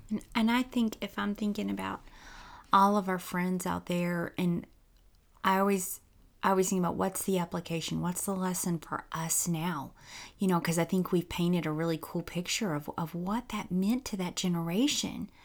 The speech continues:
what that meant to so many men and women to say, "God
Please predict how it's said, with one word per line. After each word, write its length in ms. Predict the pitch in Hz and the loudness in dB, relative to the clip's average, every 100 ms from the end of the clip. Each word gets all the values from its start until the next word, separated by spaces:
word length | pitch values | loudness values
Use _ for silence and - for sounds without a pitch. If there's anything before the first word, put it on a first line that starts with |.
| - - - | -16 -16 -6
what 180 | 240 254 | 0 0
that 200 | 254 - | 2 0
meant 380 | 196 214 262 - - | 2 4 4 2 0
to 360 | 208 190 180 185 - _ - - | 2 2 0 -2 -12 _ -20 -14
so 540 | - - - 302 285 | -10 -6 0 4 6
many 400 | 202 220 277 226 | 6 6 8 8
men 220 | 214 233 | 6 6
and 140 | 247 220 | 6 6
women 240 | 247 269 220 | 6 6 6
to 80 | |
say, 420 | 208 - 202 202 202 - - - - - - _ - | 2 -2 0 0 -2 -10 -20 -20 -20 -20 -20 _ -8
"God 520 | - 262 294 220 208 | -2 2 6 6 4